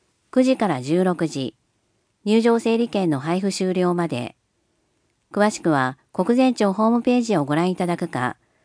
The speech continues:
国税相談専用ダイヤルや、最寄りの税務署にお尋ねください。確定申告書等作成コーナーはこちら。国税庁ホームページ。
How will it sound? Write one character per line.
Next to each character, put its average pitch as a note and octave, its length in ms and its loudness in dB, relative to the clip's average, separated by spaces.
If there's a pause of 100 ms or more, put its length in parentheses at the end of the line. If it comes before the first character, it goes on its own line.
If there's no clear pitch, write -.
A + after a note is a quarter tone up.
(120)
国 G#3 260 2
税 G#3+ 220 2
相 A3 220 2
談 A#3 200 2
専 A3+ 220 0
用 A3+ 220 2
ダ A3 100 0
イ A3+ 100 0
ヤ G#3 100 2
ル F3 120 -2
や、 C3 300 -4 (280)
最 F3+ 120 4
寄 G#3 100 4
り G#3+ 120 2
の G3+ 120 2
税 F3+ 140 -2
務 A#3 180 2
署 B3 160 0
に F#3 340 0
お C3+ 60 -8
尋 D#3 240 -4
ね D3 100 -2
く - 80 -6
だ C#3 120 -6
さ C3+ 200 -6
い。 B2 200 -6 (1600)
確 F#3+ 220 0
定 A#3+ 200 2
申 A#3 240 0
告 A3 200 0
書 G#3+ 180 0
等 G#3 380 0
作 - 240 -6
成 A#3+ 200 0
コ A#3+ 200 0
ー A#3+ 40 2
ナ G3+ 180 0
ー - 20 -2
は B2 160 -6
こ B2+ 140 -8
ち D3 180 -6
ら。 C3 220 -2 (880)
国 A#3 240 0
税 B3+ 180 2
庁 D#3 240 0
ホ F3+ 160 0
ー F#3+ 40 2
ム F#3+ 100 0
ペ F3 180 0
ー D3 40 -2
ジ。 B2+ 320 -6